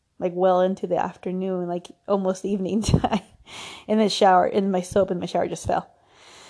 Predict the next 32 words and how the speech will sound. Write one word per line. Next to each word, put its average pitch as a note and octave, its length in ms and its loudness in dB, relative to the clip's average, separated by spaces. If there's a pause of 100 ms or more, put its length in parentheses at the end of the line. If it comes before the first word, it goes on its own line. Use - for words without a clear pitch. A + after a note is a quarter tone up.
(360)
So - 180 8
I G#3 160 12
was G#3 100 10
like, G#3+ 160 4
"Oh, F#4 380 10
okay, B3+ 380 6
that's - 300 2
her." A#3+ 240 2 (460)
So, G#3 680 6 (800)
um, G#3 560 -8
definitely B3+ 1160 2 (500)
communicate. A3+ 920 2
If G3+ 60 -4
you G#3+ 180 0
have G#3 200 2 (100)
loved G3 300 -2
ones G3+ 260 -4
that G3 100 0
have F3+ 180 -4
passed - 400 -6
on, F#3 480 0 (640)
um, G3 420 -6 (180)
they G#3 160 -2
can A#3+ 180 -2
always B3 220 -2
communicate G3+ 540 -6
with F3+ 240 -8
you. F3+ 120 0
I've F3+ 100 -2
had F#3 200 -2
my F3 120 -2
grandpa, F#3+ 640 0